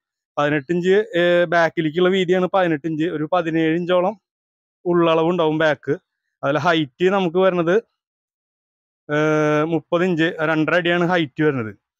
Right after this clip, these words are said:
അപ്പൊ ആ മുപ്പത് inch എന്നുള്ളത് നമുക്കൊരു ഇരുപത്തൊമ്പത് ഇഞ്ചോളം ഉള്ളളവ് ഉണ്ടാവും. അപ്പൊ അങ്ങനെയാണ് ഇതിന്റെ ഇത് വരുന്നത്. വീതി നമുക്ക് കറക്റ്റ് ഒമ്പത് ഇഞ്ചാണ് വീതി വരുന്നത്. ആ, ഹൈറ്റ് ഒക്കെ പറഞ്ഞ പോലെ എല്ലാ ഭാഗവും കറക്റ്റ് ഒരേപോലെ രണ്ട്, ഏ, രണ്ടര അടി ഹൈറ്റ്. അതുപോലെ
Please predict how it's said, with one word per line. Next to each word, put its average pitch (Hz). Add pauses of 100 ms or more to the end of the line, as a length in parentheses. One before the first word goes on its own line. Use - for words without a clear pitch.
(220)
അപ്പൊ 123 (120)
ആ -
മുപ്പത് 160
inch 175
എന്നുള്ളത് 190
നമുക്കൊരു 185 (240)
ഇരുപത്തൊമ്പത് 175
ഇഞ്ചോളം 180 (240)
ഉള്ളളവ് 156
ഉണ്ടാവും. 120 (560)
അപ്പൊ 131
അങ്ങനെയാണ് 156
ഇതിന്റെ 190 (180)
ഇത് 185
വരുന്നത്. 165
വീതി 165
നമുക്ക് 202
കറക്റ്റ് 190 (560)
ഒമ്പത് 160
ഇഞ്ചാണ് 180 (100)
വീതി 160
വരുന്നത്. 151 (240)
ആ, 139 (400)
ഹൈറ്റ് 147
ഒക്കെ 185
പറഞ്ഞ 185
പോലെ 185
എല്ലാ 175
ഭാഗവും 175
കറക്റ്റ് 170 (480)
ഒരേപോലെ 165
രണ്ട്, 165 (120)
ഏ, - (180)
രണ്ടര 156
അടി 160
ഹൈറ്റ്. 156 (120)
അതുപോലെ 143